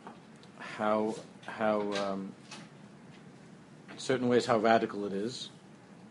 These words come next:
For those who are not used to it, it would probably be, uh, it would probably sound like a, uh, like a, uh, some other Torahs that you've heard, but it's not.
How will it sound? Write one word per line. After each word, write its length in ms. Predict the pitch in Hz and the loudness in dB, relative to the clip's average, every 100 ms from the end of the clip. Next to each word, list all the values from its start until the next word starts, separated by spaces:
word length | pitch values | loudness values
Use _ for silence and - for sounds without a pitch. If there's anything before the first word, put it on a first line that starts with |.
| - - - - - - - - - | -20 -20 -20 -20 -20 -20 -20 -20 -12
For 160 | - | -4
those 240 | 139 156 151 | 6 6 8
who 100 | 165 | 6
are 40 | |
not 240 | 180 202 196 | 8 6 6
used 260 | 180 - | 0 0
to 120 | 147 143 | 2 2
it, 100 | 147 - - - - - - - - - - - - - - - - - - - - - - 139 | 0 -10 -20 -20 -20 -20 -20 -20 -20 -20 -20 -20 -20 -20 -20 -20 -20 -20 -20 -20 -20 -20 -10 -2
it 40 | |
would 140 | 127 | 0
probably 300 | - 131 127 | 6 8 8
be, 340 | 107 117 117 120 - - - - - - - - - - - - - - - - - - - - - - - | 4 4 4 2 -8 -20 -20 -20 -20 -20 -20 -20 -20 -20 -20 -20 -20 -20 -20 -20 -18 -14 -14 -14 -18 -20 -10
uh, 60 | 104 | -8
it 120 | 104 | -6
would 80 | 107 | 4
probably 220 | 131 127 | 4 4
sound 200 | - 131 | 4 4
like 140 | 113 | 4
a, 80 | 110 | 0
uh, 260 | 110 110 117 | 0 2 2
like 160 | 110 101 | 0 -2
a, 120 | - | -4
uh, 140 | 110 110 | -4 -4
some 180 | - 123 | -2 2
other 160 | 120 117 | 4 4
Torahs 300 | 120 110 101 | 2 2 0
that 100 | 107 | -6
you've 160 | 98 | -4
heard, 300 | 131 139 104 | 2 2 2
but 80 | 104 | -2
it's 180 | 98 - | -6 -2
not. 220 | 110 | 0